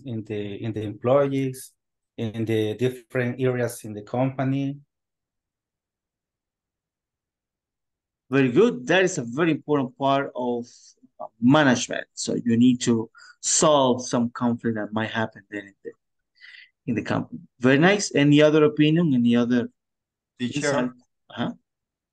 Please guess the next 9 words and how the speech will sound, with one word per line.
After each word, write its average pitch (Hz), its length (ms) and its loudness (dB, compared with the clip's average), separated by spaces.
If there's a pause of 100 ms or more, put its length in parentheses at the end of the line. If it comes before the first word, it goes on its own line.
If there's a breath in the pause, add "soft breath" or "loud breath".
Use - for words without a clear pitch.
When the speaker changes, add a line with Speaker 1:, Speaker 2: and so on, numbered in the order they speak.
(100)
Speaker 3:
Is 127 120 -6
the 143 180 -2
person 139 560 -2
who 127 180 -4
have 135 380 0
the 123 240 -2
knowle-, 170 500 -4
knowledge 190 720 -6 (840)
for, 113 360 -6